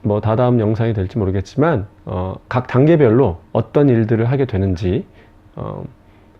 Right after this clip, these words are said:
어, 그런, 어, 단계별 설명을 할 거고요. 그 다음에, 어, 각 단계별로 자주 사용하는 용어들이 있고 프로젝트에서 사용되는 용어들이 있습니다. 제가 좀 전에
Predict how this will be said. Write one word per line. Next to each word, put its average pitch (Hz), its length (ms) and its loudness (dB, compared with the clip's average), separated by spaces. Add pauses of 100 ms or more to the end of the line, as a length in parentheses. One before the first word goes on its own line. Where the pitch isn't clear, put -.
어, 123 100 -8 (500)
그런, 117 600 0
어, 98 360 -4
단계별 117 340 2
설명을 147 420 2
할 143 180 -2
거고요. 113 460 -2
그 - 80 -8
다음에, 117 500 0 (680)
어, 98 540 -6 (440)
각 - 180 -2
단계별로 151 460 4
자주 131 220 0
사용하는 185 380 2
용어들이 147 480 4
있고 95 400 -2
프로젝트에서 180 560 2
사용되는 165 760 2
용어들이 110 380 2
있습니다. 92 320 -4
제가 110 300 -4 (480)
좀 117 180 2
전에 123 380 2